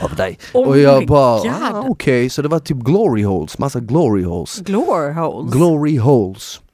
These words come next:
Speaker 2: That's a whole
Speaker 1: Du
Speaker 2: new
Speaker 1: vet vad glory
Speaker 2: Nej,
Speaker 1: holes är?
Speaker 2: det vet jag
Speaker 1: Vet du inte
Speaker 2: inte.
Speaker 1: vad glory
Speaker 2: Nej.
Speaker 1: holes är?
Speaker 2: Jag
Speaker 1: Det är,
Speaker 2: antar att det är
Speaker 1: det,
Speaker 2: då
Speaker 1: jag,
Speaker 2: det
Speaker 1: jag,
Speaker 2: du
Speaker 1: jag
Speaker 2: säger.
Speaker 1: tror att glory holes är rätt känt, eller var känt innan inom gay-communityn. Du vet, man ju, det, de tror det är därifrån.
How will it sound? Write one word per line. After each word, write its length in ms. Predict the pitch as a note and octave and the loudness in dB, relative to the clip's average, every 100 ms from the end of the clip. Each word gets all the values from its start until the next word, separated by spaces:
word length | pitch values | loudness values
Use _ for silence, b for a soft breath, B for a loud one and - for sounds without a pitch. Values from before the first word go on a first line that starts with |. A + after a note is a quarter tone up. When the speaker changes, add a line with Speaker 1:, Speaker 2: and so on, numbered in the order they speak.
| - | -10
Speaker 2:
That's 220 | A#3+ A3 | -8 -10
a 40 | - - | -10 -6
whole 160 | B3 | -4
Speaker 1:
Du 60 | A#3+ | -2
Speaker 2:
new 100 | A3+ | 0
Speaker 1:
vet 220 | F3+ - | 0 0
vad 140 | G#2+ G2+ | -4 -4
glory 400 | G#2 F2+ F2 F#2 | -2 0 2 2
Speaker 2:
Nej, 160 | F#2 | 2
Speaker 1:
holes 180 | - G2 | 0 0
är? 60 | F2+ | -2
Speaker 2:
det 60 | |
vet 120 | - | 0
jag 60 | D4+ | -2
Speaker 1:
Vet 80 | D3+ | -2
du 60 | B3+ | -2
inte 140 | B3+ | 0
Speaker 2:
inte. 140 | D#4+ | -2
Speaker 1:
vad 140 | E3 B2+ | -2 -2
glory 200 | A2 - | -2 0
Speaker 2:
Nej. 100 | G2 | 2
Speaker 1:
holes 220 | G#2 - | 0 0
är? 100 | A2 _ B - | -4 _ B -10
Speaker 2:
Jag 120 | A3 - | -2 2
Speaker 1:
Det 60 | |
är, 120 | F#3 F#3+ | 4 2
Speaker 2:
antar 140 | G#3 F3 | 2 0
att 60 | |
det 60 | D3+ | 0
är 40 | |
Speaker 1:
det, 60 | F3 | 0
Speaker 2:
då 120 | F3 | 2
Speaker 1:
jag, 140 | E3+ | 2
Speaker 2:
det 60 | - | 2
Speaker 1:
jag, 160 | D#3 - | 2 4
Speaker 2:
du 60 | |
Speaker 1:
jag 100 | D#3+ | 0
Speaker 2:
säger. 120 | F#3 | 2
Speaker 1:
tror 180 | A#3+ G#3+ | 2 4
att 100 | E3+ | 2
glory 260 | D#3+ F3 D3+ | 4 4 4
holes 180 | C#3 C3 | 4 2
är 80 | C#3+ | 0
rätt 140 | D3 | -2
känt, 460 | - D#3+ B2 G#2+ - - A#2 | 0 0 2 -2 -8 -6 -4
eller 120 | A#2 A#2+ | -2 -2
var 260 | A#2 D#3 | 0 0
känt 280 | C3 D3 A#2+ | 0 -4 -2
innan 320 | C3+ C#3 G#2+ | -2 0 0
inom 300 | G#2+ G#2+ G#2 | 2 2 0
gay-communityn. 840 | G#2 A#2 A#2+ F#2+ G2 F2+ E2 G2 F#2+ | 0 -2 -4 -6 -2 -2 -2 -4 0
Du 60 | |
vet, 120 | F#2+ G2 | 0 0
man 200 | G2+ G#2+ | 0 0
ju, 280 | A2 D#2+ - | -2 -4 -4
det, 220 | A#2+ A#2 G#2+ _ - | -2 -2 -4 _ -10
de 120 | G#2+ - | -10 -8
tror 300 | - G#3+ E3 | -4 0 0
det 80 | G#2+ | 0
är 60 | G2+ | 0
därifrån. 400 | G#2+ G2 G#2+ | 0 -2 -4